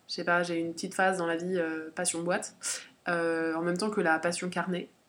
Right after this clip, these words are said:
Donc les jolis carnets, où tu sais, tu t'achètes un beau carnet qui coûte hyper cher, et tu te dis, euh, « Dedans, j'écrirai des trucs vraiment importants. » Et puis en fait, t'as jamais des trucs vraiment importants ou suffisamment vraiment importants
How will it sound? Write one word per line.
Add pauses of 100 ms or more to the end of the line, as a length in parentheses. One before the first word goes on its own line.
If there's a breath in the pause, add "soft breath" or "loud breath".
(180)
Donc
les
jolis
carnets,
où
tu
sais,
tu
t'achètes
un
beau
carnet
qui
coûte
hyper
cher, (320 loud breath)
et
tu
te
dis,
euh, « (220)
Dedans,
j'écrirai
des
trucs
vraiment
importants. » (400 loud breath)
Et
puis
en
fait,
t'as
jamais
des
trucs
vraiment
importants
ou
suffisamment
vraiment
importants